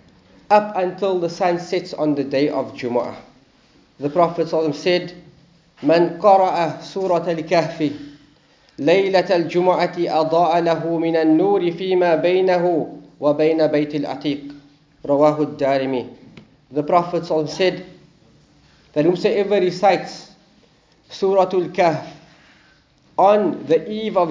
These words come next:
Jumu'ah, he will have a light which will extend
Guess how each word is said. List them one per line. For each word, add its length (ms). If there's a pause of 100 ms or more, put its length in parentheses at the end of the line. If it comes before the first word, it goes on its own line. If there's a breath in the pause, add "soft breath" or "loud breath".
Jumu'ah, 480 (1500 soft breath)
he 100
will 160
have 300
a 220
light 400 (500)
which 180
will 140
extend 800